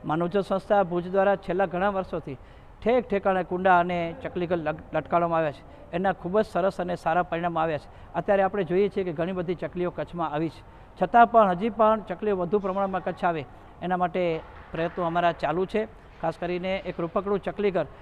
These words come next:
જે હવે ચકલીઓ માટે સાચા અર્થમાં ઘર બની ચૂક્યું છે, એવી જ રીતે ઉનાળાની કાળઝાળ ગરમીની અંદર તરસ્યા પક્ષીઓને પીવા પાણી મળી રહે એવા હેતુ સાથે માનવજ્યોત સંસ્થા દ્વારા ઠેર ઠેર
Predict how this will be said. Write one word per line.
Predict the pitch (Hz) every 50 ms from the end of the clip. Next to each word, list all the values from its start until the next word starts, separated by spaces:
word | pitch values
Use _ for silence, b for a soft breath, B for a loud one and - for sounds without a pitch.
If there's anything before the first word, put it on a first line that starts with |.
| B B B -
જે | 170
હવે | 170 170 180 208 214 214 220 220 214 - - -
ચકલીઓ | 185 170 - 208 208 208 208 202
માટે | 185 196 190 190 220 208
સાચા | 180 - 180 175 - - 196
અર્થમાં | 190 185 - - 185 190 180
ઘર | 156 170 175
બની | 185 185 180 196
ચૂક્યું | 185 202 190 185 196 196 170
છે, | 202 202 202 190 B B B B B
એવી | 170 180 202
જ | 214 196
રીતે | 190 190 185 - 202 202 202 -
ઉનાળાની | 165 170 180 185 185 180 185 190 180
કાળઝાળ | 160 170 160 170 175 156 185 185 170
ગરમીની | 147 165 165 175 196 190 185 175
અંદર | 170 160 151 139 - B B B B B -
તરસ્યા | 170 175 - - 220 233
પક્ષીઓને | 220 220 180 170 - - 208 196 190
પીવા | 185 185 180 180 190 185
પાણી | 185 - 175 175 185 202
મળી | 190 185 180 170
રહે | 156 151 143 135 B B B B B
એવા | 165 185 202 190
હેતુ | 185 180 - 190
સાથે | - 196 175 175 - 190
માનવજ્યોત | 175 165 160 165 180 180 170 - 196 175
સંસ્થા | - 185 175 - - 185
દ્વારા | 175 170 175 180 185 180
ઠેર | 170 - - 190 220 214
ઠેર | - - 196 190 190